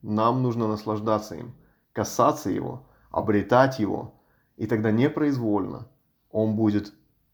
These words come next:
выражен через нас, и, и мы будем подлинными христианами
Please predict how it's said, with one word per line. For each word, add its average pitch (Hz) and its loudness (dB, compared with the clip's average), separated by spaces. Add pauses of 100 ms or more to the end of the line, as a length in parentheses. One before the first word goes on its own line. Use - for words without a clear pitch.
(360)
выражен 123 4
через 107 -2
нас, 104 -12 (480)
и, 113 0 (1500)
и 117 4
мы 123 6
будем 113 -2 (580)
подлинными 117 2
христианами 98 -6